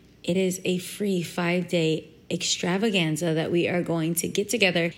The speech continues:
in a Facebook group. We're gonna have a pop-up Facebook group. We're gonna get together. We're gonna share. I'm gonna be giving away money. And you get to join. The link is down below in the show notes. And I want you to join, but I want you to invite a friend.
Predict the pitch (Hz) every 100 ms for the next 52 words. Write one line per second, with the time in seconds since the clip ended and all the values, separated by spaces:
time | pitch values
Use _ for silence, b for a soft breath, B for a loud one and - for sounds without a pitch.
0 | - 175 151 - 190 190 214 202 196 190
1 | 190 170 143 - 196 180 165 196 185 196
2 | 185 190 185 160 123 131 - 190 202 190
3 | 175 156 - 214 202 190 B B - 220
4 | 320 220 175 170 170 156 143 156 220 208
5 | 214 - B B B B B - - 196
6 | 208 196 190 - - - - - 180 226
7 | 247 262 226 240 254 185 151 160 - 196
8 | 190 220 269 - 233 - 208 202 180 160
9 | 156 147 151 190 285 B B B 190 185
10 | 180 - 160 151 156 160 - 196 190 185
11 | 214 269 - 233 220 220 - 175 185 185
12 | 208 208 175 185 190 220 214 175 170 160
13 | - -